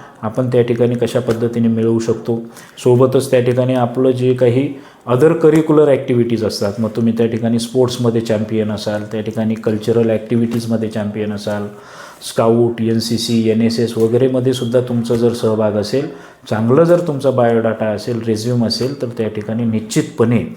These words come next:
तुम्ही स्पर्धा परीक्षेचा विचार केला पाहिजे मित्रांनो. आता मित्रांनो समजा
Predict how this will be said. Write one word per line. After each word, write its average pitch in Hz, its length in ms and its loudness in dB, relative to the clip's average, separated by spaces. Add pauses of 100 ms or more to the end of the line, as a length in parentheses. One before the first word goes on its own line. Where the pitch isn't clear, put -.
(280)
तुम्ही 110 160 -4
स्पर्धा 110 420 -4
परीक्षेचा 101 520 -6
विचार 98 340 -4
केला 92 260 -6
पाहिजे 90 260 -8
मित्रांनो. 87 400 -10 (520)
आता 135 140 4
मित्रांनो 180 400 4
समजा 175 320 4